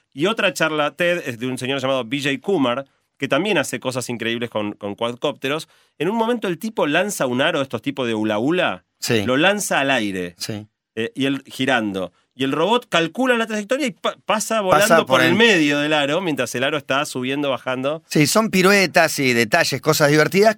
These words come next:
Speaker 2: que muestran las posibilidades que tiene.
Speaker 1: Exactamente.
Speaker 2: Tremendo.
Speaker 1: De alguna manera vos te das cuenta, eh, lo que va a poder hacerse con... hoy en día es entretenimiento, en algún momento vamos a poder hacer cosas increíbles con esto. Finalmente en el video de ti, de, de este, de este señor B J Kumar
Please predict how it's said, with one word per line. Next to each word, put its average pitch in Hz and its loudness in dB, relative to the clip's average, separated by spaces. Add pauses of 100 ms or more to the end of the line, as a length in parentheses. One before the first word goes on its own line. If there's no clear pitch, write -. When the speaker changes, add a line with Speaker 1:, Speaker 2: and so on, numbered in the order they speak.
Speaker 2:
que 123 0
muestran 175 4
las 110 0
posibilidades 107 0
que 90 -6
tiene. 123 0
Speaker 1:
Exactamente. 165 -2
Speaker 2:
Tremendo. 123 2
Speaker 1:
De - 2
alguna 165 0
manera 165 0
vos 151 -2
te 139 -4
das 131 -6
cuenta, 147 -2
eh, 123 -10
lo 113 -8
que 113 -8
va 113 0
a 123 -4
poder 127 -4
hacerse 123 -6
con... 110 -4
hoy 131 -2
en 135 -4
día 143 -2
es 135 -6
entretenimiento, 131 -4
en 135 -4
algún 110 -2
momento 131 -6
vamos 110 -6
a 95 -8
poder 107 -4
hacer 104 -6
cosas 120 -8
increíbles 104 -6
con 104 -10
esto. 135 -8 (260)
Finalmente 185 0
en 156 -2
el 147 -2
video 147 0
de 131 -2
ti, 147 -4
de, 113 -4
de 101 -10
este, - -12
de 107 -8
este 110 -10
señor 123 -4
B 127 -2
J 120 -6
Kumar 135 -4